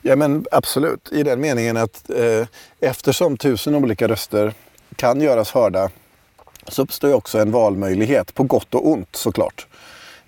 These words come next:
eh, i vilka röster man kan lyssna till. Eh, men om man bygger en föreställning om att vi tillsammans inom en viss geografisk yta ska komma överens om saker och ting och hitta någonstans en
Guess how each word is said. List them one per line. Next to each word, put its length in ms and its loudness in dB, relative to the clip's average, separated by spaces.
eh, 100 -2
i 140 0
vilka 360 -2
röster 300 -2
man 160 -2
kan 160 2
lyssna 320 -2
till. 260 -2
Eh, 460 0
men 260 -2
om 160 0
man 240 0
bygger 340 0
en 280 -2
föreställning 720 -2
om 160 0
att 160 -2
vi 260 2
tillsammans 760 0
inom 260 0
en 100 0
viss 200 -2
geografisk 580 0
yta 380 0
ska 240 -6
komma 240 0
överens 560 0
om 240 0
saker 380 0
och 60 -2
ting 260 0
och 60 -4
hitta 340 0
någonstans 480 0
en 180 -2